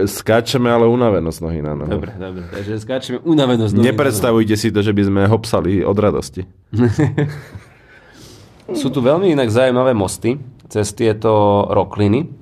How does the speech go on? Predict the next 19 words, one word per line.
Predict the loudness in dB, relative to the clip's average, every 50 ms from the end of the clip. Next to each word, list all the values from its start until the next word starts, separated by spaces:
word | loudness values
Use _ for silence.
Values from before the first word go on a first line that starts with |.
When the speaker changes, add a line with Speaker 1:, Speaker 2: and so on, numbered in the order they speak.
| _ -20 -20 _ _ _ _ _ _
Speaker 2:
kde | -12 -8 -4 0 0 2 2 4 2 2 2 2 0 -2 -4 -8 -12 -20 _ -20 -14
natiahnu | -8 -4 -2 -2 -2 -2 -2 -2 0 0 2 2 2 2 2 2 2 0 -2 -4 -6 -10 -14 -18 -20 -20 -20 -20 -20 -14
štyri, | -10 -10 -10 -8 _ 0 0 2 2 2 2 2 2 2 2 2 2 0
eh, | -2 -2 -2 0 2 2 2 4 4 4 4 4 2 2 2 0 -2 -4 -10 -14 -16 -20 -20 -20 -14 -14 -14 -14 _ _ -12
aké | -12 -10 -10 -8
sú | -8 -8 -8
to | -6 -6
káble? | 0 0 0 2 2
Speaker 1:
Ocelové | 2 4 4 6 6 4 4
lana. | 4 4 2 2
Speaker 2:
Ocelové | 2 2 2 2 2
lana. | 2 2 2 2 0 0 -2 -8
Štyri | -12 -8 -6 -2 0 0
ocelové | 0 -2 -4 -4 -2 -2 0 2 2
lana. | 0 0 0 -2 -2 -2
A | -2 0
Speaker 1:
Visuté | 0 2 2 2 2 2 2 0 0
Speaker 2:
ten, |
Speaker 1:
mosty. | 0 0 -2 -4 -6 -10